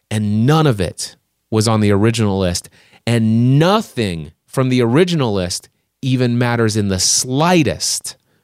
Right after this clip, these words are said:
for her to succeed and achieve success in validating and creating a product that is going to help her more quickly and efficiently get to her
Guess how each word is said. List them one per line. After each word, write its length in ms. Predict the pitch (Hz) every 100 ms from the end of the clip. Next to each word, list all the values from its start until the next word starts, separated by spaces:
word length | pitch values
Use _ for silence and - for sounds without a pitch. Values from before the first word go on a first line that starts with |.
| -
for 140 | 120
her 180 | 110 117
to 120 | 110
succeed 960 | 101 - 127 120 - - 165 180 190 190 _ _ -
and 100 | 113
achieve 460 | 107 - - 160
success 680 | 156 180 - 139 107 104 - _ _ _ -
in 200 | - 120
validating 880 | 104 101 123 160 175 175 180 202 202 _ _ _ _ _ -
and 180 | 113 110
creating 560 | - 110 117 156 185
a 60 | 190
product 560 | - 139 117 113 - - _ _ -
that 100 | 120
is 120 | 110
going 240 | 107 113
to 100 | 104
help 400 | 92 - 143 165
her 140 | 147 123
more 240 | 110 101
quickly 600 | - - 185 180 190 202 -
and 100 | 120
efficiently 880 | 107 - - 185 - - 110 101 98 _ _ -
get 200 | 120 -
to 160 | 113
her 200 | 101 101